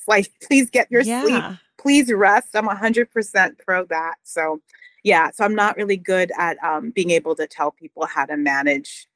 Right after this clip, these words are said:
Speaker 1: uh, those things. I, I do enjoy my life. I'm very content in it. I, you know, do things that I love to do that are fun, um, and being in relationship and community with other people I love. So,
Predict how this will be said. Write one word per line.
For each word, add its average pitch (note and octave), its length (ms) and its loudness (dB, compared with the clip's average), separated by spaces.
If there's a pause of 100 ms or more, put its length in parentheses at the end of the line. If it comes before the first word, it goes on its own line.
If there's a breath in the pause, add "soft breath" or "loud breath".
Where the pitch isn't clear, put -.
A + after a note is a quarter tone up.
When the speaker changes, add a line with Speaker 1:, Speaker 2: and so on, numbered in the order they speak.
(120)
Speaker 1:
uh, C#3+ 140 -12 (120)
those D3+ 240 2
things. C3+ 420 -2
I, E3 220 4
I F3+ 80 2
do G3 380 2
enjoy E3 420 2
my F#3 160 2
life. B3 320 2
I'm D3 360 0
very D#3 260 2
content D3+ 560 -6
in A3+ 120 0
it. C4 220 -2
I, D3+ 360 -4 (320 soft breath)
you G3 120 -2
know, C3+ 260 -4 (360)
do G3+ 160 2
things E3+ 260 0
that D3+ 140 -2
I C#3+ 80 0
love D3+ 300 -2
to D#3+ 100 -8
do D#3+ 320 -2
that D#3 180 2
are C#3 120 -2 (180)
fun, E3+ 560 2
um, D#3 420 -4
and D3+ 260 -2
being E3 200 -4
in D3+ 140 0
relationship D#3 640 -2
and D3 160 -2
community D#3 460 0
with D3+ 100 -8
other D3 220 0
people F#3 380 -4
I G3+ 100 4
love. D#3+ 480 0
So, E3 380 0